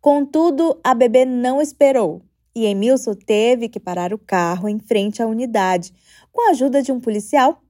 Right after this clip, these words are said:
ele realizou o parto dentro do veículo, usando luvas e mantendo a calma necessária para auxiliar no nascimento da criança. Após o parto, mãe e filha foram levadas para a maternidade Mariana Bulhões,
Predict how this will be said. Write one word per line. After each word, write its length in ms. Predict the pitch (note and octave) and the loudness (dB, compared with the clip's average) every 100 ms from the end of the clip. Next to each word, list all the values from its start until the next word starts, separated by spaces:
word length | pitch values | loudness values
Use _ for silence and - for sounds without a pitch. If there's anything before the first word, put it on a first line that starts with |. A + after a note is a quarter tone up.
| - | -8
ele 200 | A#3 G#3+ | -4 -4
realizou 720 | F3 A3 C#4 E4 D#4+ B3 C4 | 0 2 4 2 2 2 2
o 40 | D#4 | 0
parto 460 | - A#3+ C#4+ D#4 | -2 -4 -4 -10
dentro 540 | B3 G#3 A#3 C4+ E4 D#4+ | -8 -2 0 0 -2 -2
do 160 | C#4+ | -2
veículo, 600 | B3 D#4+ F4 B3 - F#3 F3+ _ A#3 - | 2 2 2 -4 -8 -10 -10 _ -14 -4
usando 400 | E4 C#4 C#4 D#4+ | -2 0 0 0
luvas 600 | C#4+ B3+ A#3+ A#3+ B3 - _ - | 0 0 2 0 0 -4 _ -10
e 80 | E4+ | -6
mantendo 420 | E4 D#4 B3+ A#3 | -6 -4 -4 -2
a 80 | C#4+ | -4
calma 500 | - - F#3 F#3 F#3 | -6 -8 -6 -4 -4
necessária 920 | F3 F3 E4 F#4 - A3 F#3+ F#3 F#3+ - _ | -4 -4 -6 -8 -6 -4 -4 -2 -4 -8 _
para 220 | - F#3+ F3+ | -4 0 0
auxiliar 520 | F#3+ A3 G3+ F#3 F#3 | -2 -6 -2 -2 -4
no 120 | G3 | -6
nascimento 600 | F#3+ F#3 G#3+ F#3+ F3 F#3 | -6 -6 -6 -6 -8 -6
da 140 | F3+ | -6
criança. 720 | F3+ - G#3+ F3 C3 - D3 D3+ _ _ _ - | -6 -6 -8 -6 -12 -12 -12 -14 _ _ _ -8
Após 340 | G#3+ B3+ B3+ | 0 2 2
o 80 | A#3 | -2
parto, 540 | B3 A#3+ A#3+ G3+ A3 | 2 2 2 -2 -6
mãe 420 | G#3 A3+ B3+ D4+ | -4 -4 -2 -2
e 20 | F4 | -4
filha 420 | - B3+ B3 C4 | -6 -6 -4 -8
foram 420 | C4 A#3 A3+ A#3+ | -4 -4 -2 -2
levadas 680 | C4 D4 G#3+ G#3 G3+ G#3 - | 0 0 2 0 0 -4 -4
para 200 | A3 G3+ | -4 -4
a 20 | |
maternidade 840 | G3+ G#3 G#3 A3+ G#3 F#3 F#3 F#3 | -4 -4 -4 -4 -4 -4 -4 -4
Mariana 460 | G3 G3 G#3 G3 G3+ | -6 -4 -4 -4 -4
Bulhões, 640 | G#3+ C4 A3+ G3+ G#3+ - | -4 -2 -2 -2 -6 -8